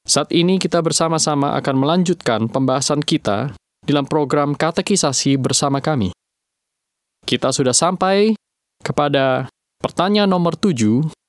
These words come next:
dari Katekismus Heidelberg. Nah, minggu-minggu yang lalu kita sudah mempelajari tentang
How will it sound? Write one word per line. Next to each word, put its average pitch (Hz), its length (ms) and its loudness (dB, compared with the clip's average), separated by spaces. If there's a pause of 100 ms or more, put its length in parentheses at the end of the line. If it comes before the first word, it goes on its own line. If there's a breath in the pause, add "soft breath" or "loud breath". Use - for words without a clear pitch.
(160)
dari 139 400 2
Katekismus 156 720 0
Heidelberg. 120 480 0 (880)
Nah, 120 80 2
minggu-minggu 214 480 4
yang 185 160 2
lalu 165 240 2
kita 147 320 0
sudah 139 160 0
mempelajari 135 640 0
tentang 131 760 -2